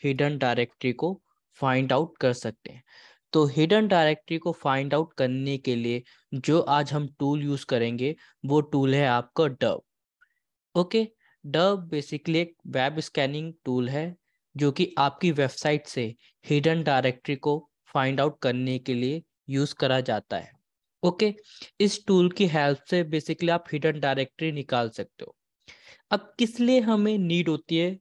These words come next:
डर्ब टूल की, क्यों हमें हिडन डायरेक्टरी चाहिए होती है? ओके, basically क्या होता है कि जब आप किसी भी मशीन पे पेनिट्रेशन टेस्टिंग कर रहे होते हो, ठीक है,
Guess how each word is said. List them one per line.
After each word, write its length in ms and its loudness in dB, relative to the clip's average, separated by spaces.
डर्ब 380 2
टूल 200 -2
की, 340 -6
क्यों 260 4
हमें 260 2
हिडन 360 2
डायरेक्टरी 500 0
चाहिए 320 -2
होती 300 -10
है? 60 -20
ओके, 220 -6
basically 600 0
क्या 120 4
होता 320 2
है 200 4
कि 160 -2
जब 360 -2
आप 260 0
किसी 320 -6
भी 180 -2
मशीन 540 -4
पे 80 -2
पेनिट्रेशन 600 -2
टेस्टिंग 400 -2
कर 200 0
रहे 300 -2
होते 320 -4
हो, 220 -6
ठीक 160 2
है, 280 -2